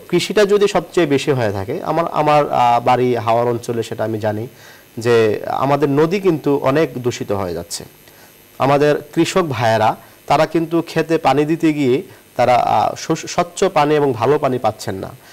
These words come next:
যার কারণে খেতে ফসল কম, কম হচ্ছে, খে-, ক্ষেতের ক্ষেত্রে তাদের খরচ বেড়ে যাচ্ছে। তো এই ক্ষেত্রে আমাদের আর একটু সচেতন হওয়া দরকার, সরকারও হওয়া দরকার, জনগণও হওয়া দরকার,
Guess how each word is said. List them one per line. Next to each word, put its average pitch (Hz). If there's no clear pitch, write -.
যার 135
কারণে 160
খেতে 151
ফসল 147
কম, 143
কম 135
হচ্ছে, 117
খে-, 135
ক্ষেতের 147
ক্ষেত্রে 139
তাদের 135
খরচ 160
বেড়ে 135
যাচ্ছে। 113
তো 127
এই 240
ক্ষেত্রে 180
আমাদের 131
আর 117
একটু 113
সচেতন 113
হওয়া 95
দরকার, -
সরকারও 147
হওয়া 165
দরকার, 175
জনগণও 131
হওয়া 98
দরকার, -